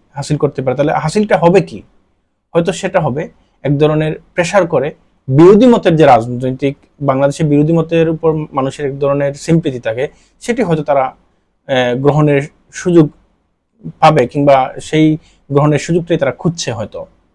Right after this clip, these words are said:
আর নিম্নকক্ষে না হলে পিআর, উচ্চকক্ষে যদি তারা সেটি আদায় করতে পারে পিআর, তাও কিন্তু কম না।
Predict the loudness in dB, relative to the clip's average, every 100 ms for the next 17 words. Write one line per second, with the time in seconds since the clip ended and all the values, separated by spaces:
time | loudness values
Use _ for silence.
0 | _ _ _ _ _ _ 0 2 4 2
1 | 0 -2 -2 0 -2 -2 -4 -4 -2 -4
2 | -4 -6 -4 -4 -2 -2 -4 -6 -2 0
3 | 2 0 -2 -4 -6 -6 -6 -8 -10 _
4 | _ 0 0 0 -8 -4 -4 -4